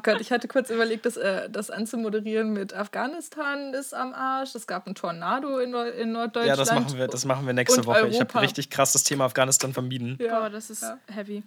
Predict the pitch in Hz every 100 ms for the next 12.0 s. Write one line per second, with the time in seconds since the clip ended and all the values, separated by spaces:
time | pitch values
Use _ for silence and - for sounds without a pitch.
0 | _ 131 165 220 220 165 151 - 185 165
1 | 151 135 - 131 131 123 110 117 117 -
2 | 120 - - - 117 113 214 226 220 220
3 | 113 113 110 233 220 220 - _ _ _
4 | - 220 214 214 - 123 123 123 123 135
5 | 131 117 113 117 - 226 110 113 - 107
6 | 101 101 98 101 - 104 _ 214 208 196
7 | 220 202 208 202 208 220 214 220 220 247
8 | 240 233 _ _ _ _ _ _ _ _
9 | 202 196 190 - 220 190 208 - 214 185
10 | 208 208 208 208 208 202 202 196 - 202
11 | 196 202 202 208 202 202 208 202 202